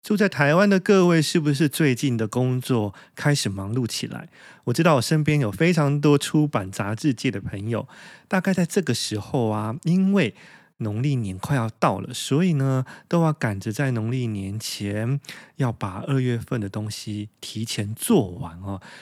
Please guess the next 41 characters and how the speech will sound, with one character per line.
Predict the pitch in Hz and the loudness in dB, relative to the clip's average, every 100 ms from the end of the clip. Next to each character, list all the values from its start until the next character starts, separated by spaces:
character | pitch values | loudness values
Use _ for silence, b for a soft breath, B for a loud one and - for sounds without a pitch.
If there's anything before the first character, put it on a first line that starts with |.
| B | B
所 | - - | -8 0
以 | 196 | 2
呢， | 180 170 165 170 | 4 4 2 0
嗯， | 131 110 | 0 0
如 | 107 | -2
果 | 151 175 135 | -2 0 0
你 | 104 | -2
的 | |
工 | 104 151 175 | -4 -2 0
作 | 165 | 0
是 | 131 - | -4 -4
有 | 135 | -6
一 | - | -6
些 | - | -4
时 | 127 - 113 127 | -2 -2 -2 -2
效 | 156 262 185 | 0 2 2
性 | 131 - 196 135 | 0 -2 -2 0
的 | 107 98 | -2 -6
职 | - - 101 | -8 -6 -4
业 | 120 185 | 0 0
的 | 120 | 0
话， | 101 113 95 B B B | -2 -4 -4 B B B
我 | 107 110 | -6 -4
想 | 123 123 92 | -2 -4 -6
最 | 87 131 107 | -4 -2 -2
近 | - 120 | -4 -6
这 | 98 131 - | -4 -6 -4
一 | 156 | -4
两 | 120 90 | -4 -6
个 | 92 | -12
礼 | 101 | -8
拜 | - 113 B B B | -2 -2 B B B
会 | - | -4
是 | 107 98 | -4 -4
非 | - 202 | 2 2
常 | 156 123 | 2 0
忙 | 110 95 104 | 0 -2 0
碌 | 151 | 0
的 | 135 | 0
时 | 87 - - 196 | -2 -2 -2 -6
刻。 | - 147 107 | -2 -2 -2